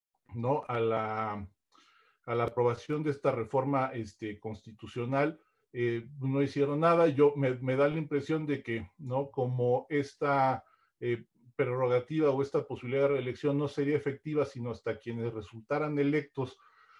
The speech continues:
¿no? En, en, en los comicios federales del dos mil, este, dieciocho, bueno, pues ya no les interesó en demasiado, ¿no? En demasía a los legisladores,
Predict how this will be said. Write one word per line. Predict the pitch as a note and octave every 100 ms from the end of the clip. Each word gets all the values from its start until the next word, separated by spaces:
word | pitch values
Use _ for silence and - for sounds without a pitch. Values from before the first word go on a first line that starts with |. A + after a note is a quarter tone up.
| _ -
¿no? | B2+ E3
En, | B2+ B2 B2+
en, | B2+ B2+
en | C3 B2
los | A#2 -
comicios | B2+ C3+ C#3+ D3+ C3
federales | A#2+ A#2+ C3+ C#3 C3 G#2
del | G#2+ G#2
dos | G#2+ G#2+
mil, | B2+ C#3 C#3+ C3
este, | G#2+ - A2+ A2+
dieciocho, | C3 C3 F3 E3 C#3+ E3+ E3+ - - _
bueno, | E3 F3+ E3 -
pues | B2+ A2+ -
ya | C#3 C3 C#3+ D3
no | C#3+ C#3+
les | C#3 B2 B2+
interesó | A2+ A#2 A2+ C3
en | C3
demasiado, | C3+ A2 G2+ B2 B2 B2 B2+ -
¿no? | A#2+ C#3 F3 C3
En | A#2+ A#2+ A2+
demasía | A2+ A2+ A2+ C#3+ C#3 C3+
a |
los | A#2 G#2 -
legisladores, | G#2+ - A2+ A2+ A2+ A#2+ B2 -